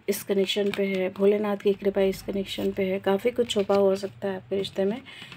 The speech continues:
काफ़ी लोग छुपे हो सकते हैं और इस connection को तोड़ने में काफ़ी लोग involve है। देखो, झगड़े लड़ाई दिखाई दे रहा है, बहुत सारे लोगों के साथ एक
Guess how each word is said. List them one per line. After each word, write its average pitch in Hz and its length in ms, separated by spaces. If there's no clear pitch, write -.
काफ़ी 208 380
लोग 214 460
छुपे 220 300
हो 190 140
सकते 196 340
हैं 196 80
और 190 140
इस 185 100
connection 196 460
को 208 100
तोड़ने 202 340
में 233 200
काफ़ी 196 280
लोग 202 260
involve 190 400
है। 196 80
देखो, 196 240
झगड़े 185 360
लड़ाई 185 320
दिखाई 196 300
दे 190 60
रहा 190 60
है, 196 100
बहुत 180 260
सारे 190 200
लोगों 175 220
के 190 100
साथ 196 220
एक 190 260